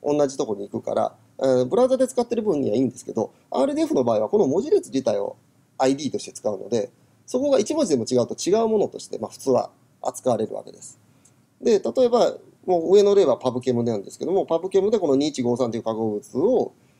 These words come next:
えー、に、あー、ヒットするのは、まあ、上の二つはパブケムが提供しているものですし、アイデンティファイザードットオルグにもあります。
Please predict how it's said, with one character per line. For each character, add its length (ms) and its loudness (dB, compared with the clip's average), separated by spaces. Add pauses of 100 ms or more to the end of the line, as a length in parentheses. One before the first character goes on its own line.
(180)
え 120 -2
ー、 140 -8
に、 140 -10
あ 580 -12 (400)
ー、 40 -20
ヒ 160 -6
ッ 100 -14
ト 100 -10
す 140 -8
る 140 -2
の 80 4
は、 240 2 (320)
ま 80 2
あ、 40 0
上 140 4
の 80 4
二 140 0
つ 60 -4
は 60 4
パ 120 0
ブ 100 -6
ケ 120 0
ム 80 0
が 80 -2
提 140 -2
供 120 -4
し 40 -8
て 60 -2
い 20 2
る 60 0
も 80 0
の 100 -4
で 120 -10
す 120 -12
し、 300 0
ア 80 -2
イ 60 2
デ 80 2
ン 20 -2
テ 80 -10
ィ 60 0
フ 40 2
ァ 60 2
イ 20 -10
ザ 120 0
ー 40 -6
ド 100 -2
ッ 20 0
ト 140 -6
オ 20 -4
ル 80 -4
グ 60 2
に 60 2
も 140 0
あ 60 -2
り 80 -10
ま 100 -16
す。 160 -20